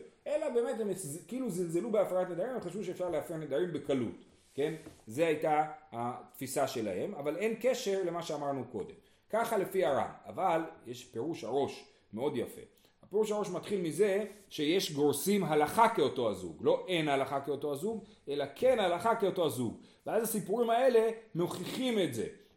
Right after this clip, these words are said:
מה הם מוכיחים? שהוא היה שדי גירא ובדיק.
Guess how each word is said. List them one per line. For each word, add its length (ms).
מה 160
הם 100
מוכיחים? 680
שהוא 760
היה 400
שדי 400
גירא 380
ובדיק. 520